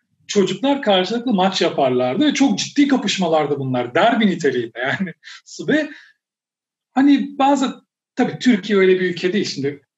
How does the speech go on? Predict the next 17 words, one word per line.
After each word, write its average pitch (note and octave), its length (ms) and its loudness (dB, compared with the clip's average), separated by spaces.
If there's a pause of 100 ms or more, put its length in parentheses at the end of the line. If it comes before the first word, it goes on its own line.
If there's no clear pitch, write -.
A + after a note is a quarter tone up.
iyice F3 320 0
böyle E3+ 140 2
olayı E3 360 2
romantikleştirmek E3 880 -2 (280)
adına D#3 420 -4
dramatize D#3+ 460 -2
etmeyeceğim. D3 540 -2
İşte C#3+ 340 -2
çete E3+ 260 -4
savaşları E3+ 560 -2
yerine F3 480 0 (180)
sorunun F3+ 460 0
sporla F3+ 500 -4
çözülmesi F#3+ 500 -2
falan G#3+ 360 -2
demeyeceğim D#3+ 720 2
ama A3+ 360 0